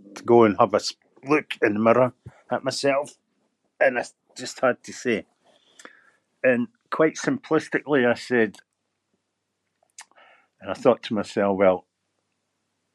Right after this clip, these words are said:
if I hadn't survived and I knew some of my fellow work friends, colleagues had survived, I would be wanting them to go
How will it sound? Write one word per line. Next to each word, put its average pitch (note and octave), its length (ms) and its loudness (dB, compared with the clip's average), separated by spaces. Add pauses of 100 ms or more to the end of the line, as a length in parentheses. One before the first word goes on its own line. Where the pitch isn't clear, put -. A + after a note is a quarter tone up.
(160)
if - 240 -18
I D#3+ 200 6
hadn't C3 320 2
survived G2 800 0 (560)
and F#2 180 -8
I F#2+ 80 -2
knew G#2 640 2
some G#2 340 -2
of G2 60 -2
my F#2+ 320 -2 (640)
fellow G2+ 460 4
work F#2 360 -2 (500)
friends, F2+ 800 -6 (360)
colleagues F2+ 640 -2
had E2+ 140 -10
survived, F2+ 640 -4 (680)
I A#2 80 4
would A2+ 180 2
be G2+ 100 4
wanting F#2 300 0
them F#2 220 -2
to - 160 -10
go F2 400 -2